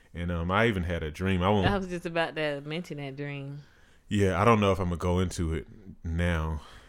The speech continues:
Speaker 1: 'cause I still really haven't told a lot of people about the dream. But it's a dream I had back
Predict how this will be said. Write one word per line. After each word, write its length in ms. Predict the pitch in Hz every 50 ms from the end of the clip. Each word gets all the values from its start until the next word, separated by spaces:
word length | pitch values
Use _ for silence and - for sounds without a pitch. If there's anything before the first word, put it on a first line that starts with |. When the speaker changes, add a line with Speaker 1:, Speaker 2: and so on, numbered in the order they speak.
| - -
Speaker 1:
'cause 160 | - 104 101
I 100 | 117 131
still 280 | - - 127 113 101
really 220 | 92 92 90 87 87
haven't 220 | 85 71 76 -
told 220 | - 101 95 95 87
a 40 |
lot 200 | 85 80 76 78
of 60 | 78 -
people 160 | 90 85 80
about 180 | - - -
the 60 | 80 78
dream. 360 | - 90 85 78 76 73 76
But 100 | 76 85
it's 120 | 87 85 95
a 60 | 85
dream 280 | 80 92 95 98 95
I 80 | 90 85
had 420 | 90 87 82 82 82 82 82 - - - _ _ _ _ - 87
back 480 | 80 - 92 92 92 71 - - -